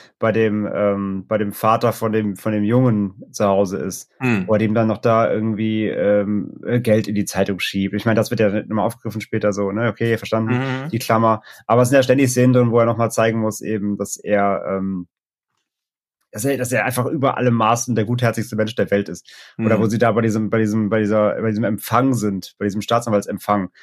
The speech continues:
Speaker 1: Und alle trinken halt irgendwie den teuren Wein und er ist der Einzige, der irgendwie sagt, „Ja, der Wein kostet so viel wie das Monatsgehalt von einem, äh, von einem durchschnittlichen Arbeiter“ und so. Also
Speaker 2: Mhm.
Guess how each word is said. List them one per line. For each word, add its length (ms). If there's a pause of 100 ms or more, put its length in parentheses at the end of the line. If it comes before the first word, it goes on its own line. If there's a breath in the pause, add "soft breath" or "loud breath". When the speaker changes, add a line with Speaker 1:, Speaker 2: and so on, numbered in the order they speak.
(220 loud breath)
Speaker 1:
Und 100
alle 200
trinken 380
halt 220
irgendwie 320
den 140
teuren 340
Wein 180
und 80
er 100
ist 120
der 80
Einzige, 320
der 80
irgendwie 200
sagt, 460
„Ja, 80
der 140
Wein 160
kostet 260
so 80
viel 340
wie 80
das 220
Monatsgehalt 640
von 240
einem, 220
äh, 400
von 180
einem 140 (120)
durchschnittlichen 460
Arbeiter“ 460
und 120
so. 80
Also 280
Speaker 2:
Mhm. 80